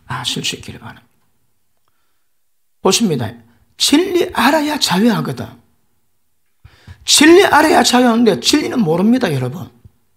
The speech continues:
진리 알면 진리에 가할 수 있고 모든 죄의 종에서 자유할 수 있다거든요.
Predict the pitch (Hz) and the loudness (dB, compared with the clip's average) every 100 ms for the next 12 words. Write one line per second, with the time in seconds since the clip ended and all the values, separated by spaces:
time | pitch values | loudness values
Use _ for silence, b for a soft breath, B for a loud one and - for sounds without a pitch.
0 | _ _ _ b b b b - 320 339 | _ _ _ b b b b 2 6 6
1 | 339 226 220 269 240 139 - - _ _ | 6 6 6 6 6 2 -8 -20 _ _
2 | _ _ _ _ - 277 330 330 - 208 | _ _ _ _ -2 2 4 4 4 4
3 | 302 240 208 - - - - _ _ _ | 4 4 4 2 -4 -8 -20 _ _ _
4 | _ _ _ _ _ _ _ _ _ _ | _ _ _ _ _ _ _ _ _ _
5 | 160 - 392 - 466 381 - - _ _ | 4 6 6 4 2 2 -4 -18 _ _
6 | - - 196 262 - 190 185 185 170 139 | -6 2 4 4 2 2 2 2 -2 -6
7 | - _ - 190 202 104 - - 104 120 | -18 _ -10 -6 -6 -6 -8 -10 -10 -10
8 | - | -16